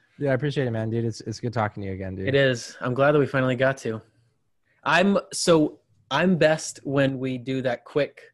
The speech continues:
Speaker 2: like, we can do it tomorrow. I'm not very good with planning, like, weeks ahead.
Speaker 1: I'm s-, I'm the
Speaker 2: That's
Speaker 1: same.
Speaker 2: fine.
Speaker 1: Yeah, I'm the same. Um, so what's the name of your course and when can we expect it?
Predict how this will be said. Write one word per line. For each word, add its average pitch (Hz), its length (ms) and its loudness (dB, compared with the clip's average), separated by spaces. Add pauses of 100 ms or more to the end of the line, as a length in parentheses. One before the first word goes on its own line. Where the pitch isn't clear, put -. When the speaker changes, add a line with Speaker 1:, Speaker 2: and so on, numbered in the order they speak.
(100)
Speaker 2:
like, 123 260 -8 (160)
we 147 100 -6
can 156 80 -4
do 151 80 -2
it 139 60 -8
tomorrow. 147 400 -6
I'm 135 140 -6
not 147 140 -4
very 139 180 -2
good 127 200 -4
with 123 180 -6 (140)
planning, 120 460 -8 (120)
like, 117 120 -10
weeks 117 240 -12
ahead. 113 300 -12 (240)
Speaker 1:
I'm 98 200 -6
s-, 92 140 -14
I'm 104 120 -6
the 98 60 -4
Speaker 2:
That's - 100 -8
Speaker 1:
same. 90 80 -12
Speaker 2:
fine. 90 120 -10 (480)
Speaker 1:
Yeah, 98 60 -12
I'm 98 100 -8
the 95 120 -10
same. 92 260 -12 (100)
Um, 113 420 -4
so 117 440 0 (460)
what's 117 380 -4
the 156 100 2
name 127 180 0
of 131 60 -2
your 127 120 0
course 117 440 -6
and 104 180 -8
when 104 160 -6
can 107 140 -8
we 101 80 -8
expect 85 400 -12
it? 87 120 -10